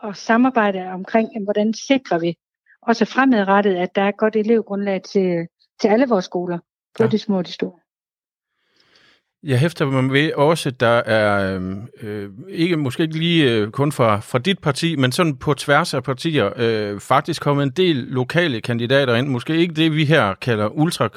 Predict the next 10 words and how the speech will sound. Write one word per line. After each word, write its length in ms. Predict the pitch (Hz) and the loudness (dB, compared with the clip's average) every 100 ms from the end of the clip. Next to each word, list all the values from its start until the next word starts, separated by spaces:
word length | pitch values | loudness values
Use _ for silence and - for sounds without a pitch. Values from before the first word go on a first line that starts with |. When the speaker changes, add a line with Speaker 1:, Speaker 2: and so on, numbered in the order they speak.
| 117 - | -8 -4
Speaker 2:
øh, 340 | 104 95 92 - - - - | -2 -2 -4 -8 -20 -20 -4
lokale, 480 | 120 - 123 110 104 | -4 2 2 2 0
men, 380 | 110 107 107 117 | 2 0 0 0
men, 260 | 110 110 | 0 0
øh, 260 | 104 98 92 | 0 0 -2
fra 320 | - 98 98 - - 123 | 0 0 0 -8 -14 -4
den 120 | 135 | 2
gamle 340 | 131 170 180 - | 2 2 -4 -6
Galten 300 | 143 151 165 | -4 -2 -4
Kommune. 340 | 143 135 139 | -6 -2 -2